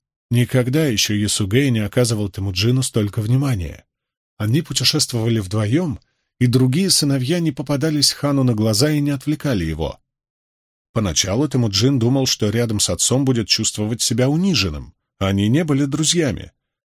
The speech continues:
Однако порой он улавливал в глазах отца отблеск какого-то чувства. Гордость за сына?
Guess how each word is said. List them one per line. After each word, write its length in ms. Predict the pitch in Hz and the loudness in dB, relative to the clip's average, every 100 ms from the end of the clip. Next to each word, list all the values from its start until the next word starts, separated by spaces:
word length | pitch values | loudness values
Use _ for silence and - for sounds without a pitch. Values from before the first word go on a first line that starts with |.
| _ _ | _ _
Однако 400 | - 98 98 95 | -4 -2 -2 -2
порой 400 | 85 98 131 135 - _ | -4 -2 -2 -4 -10 _
он 160 | - 110 | -2 2
улавливал 520 | 107 143 147 139 139 | 2 2 2 2 2
в 80 | 110 | 0
глазах 400 | 107 117 131 127 | 0 2 2 0
отца 400 | 104 - 147 135 _ _ _ _ | 0 0 0 -6 _ _ _ _
отблеск 600 | 123 139 123 131 - - | -2 0 2 2 0 -4
какого-то 640 | - 123 - 151 139 131 135 | -8 -8 -4 -2 -2 -2 -4
чувства. 640 | - - 156 - 90 73 - _ _ _ _ _ | -2 0 -2 -2 -2 -4 -8 _ _ _ _ _
Гордость 720 | 98 92 131 151 123 127 110 98 | -10 2 4 4 2 2 2 0
за 160 | 117 | 0
сына? 560 | - - 185 160 90 | 2 2 2 2 -2